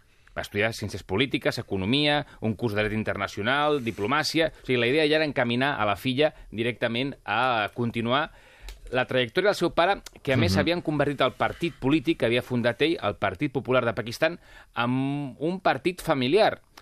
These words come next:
Speaker 1: No pel que els militants fossin molt pocs i estiguessin en família, sinó perquè era un partit de masses, però que tots els càrrecs estaven ocupats per la família
Speaker 2: Mhm.
Speaker 1: Bhutto. Llavors, han acabat establint una nissaga familiar, primer el pare, després la filla.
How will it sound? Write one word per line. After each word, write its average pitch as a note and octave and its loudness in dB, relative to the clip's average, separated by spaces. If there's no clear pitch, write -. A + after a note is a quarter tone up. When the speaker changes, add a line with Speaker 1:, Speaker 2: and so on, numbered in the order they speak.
Speaker 1:
No E3+ 2
pel D#3 2
que D3 2
els C3 2
militants B2+ 2
fossin B2+ 2
molt A2+ 2
pocs C#3 -2
i B2 -8
estiguessin A#2 -6
en G#2+ -4
família, C3 0
sinó B2 -2
perquè B2 -4
era F#3 4
un F3+ -2
partit C3+ -2
de F#3 0
masses, G3 0
però C3+ 0
que A#2 0
tots D#3 0
els F3+ 0
càrrecs E3+ 0
estaven D#3+ 0
ocupats - 2
per B2 4
la A#2+ 4
família A#2+ 4
Speaker 2:
Mhm. A2 2
Speaker 1:
Bhutto. B2 0
Llavors, C3+ -2
han D3 0
acabat D#3+ 2
establint D#3 0
una D3 2
nissaga C#3+ 0
familiar, D3 0
primer A#2 0
el A#2+ 0
pare, F3+ 2
després C3 -4
la C3 2
filla. F#3+ 2